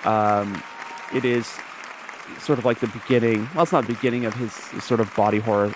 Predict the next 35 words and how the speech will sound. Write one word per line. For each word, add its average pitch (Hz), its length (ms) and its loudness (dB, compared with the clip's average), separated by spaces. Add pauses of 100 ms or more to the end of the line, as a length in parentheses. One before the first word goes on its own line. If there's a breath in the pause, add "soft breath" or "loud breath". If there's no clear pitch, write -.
(160)
aesthetic, 104 500 0
but 104 80 0
it 107 140 -2
sort 123 180 0
of 110 120 -2
combines 104 680 2 (380 loud breath)
everything 117 320 2
he 113 160 0
was 98 160 -4
working 104 380 -2
up 95 220 -2
to. 98 380 -2 (500 soft breath)
Um, 104 540 0 (280)
com-, 123 280 0
like, 107 220 2
he 127 140 0
literally 113 460 2
consulted 104 480 -4
with 107 120 -2
Marshall 127 320 2
McLuhan 143 560 2
on 120 460 -4
some 131 180 2
of 123 80 0
the 110 60 -2
media 127 380 2
aspects 117 540 -4
to 113 140 2
it. 110 240 0 (460 loud breath)
Um, 113 280 4
it 123 100 6
marks, 131 600 4
like, 104 200 -2
his 110 180 0
arrival 107 760 4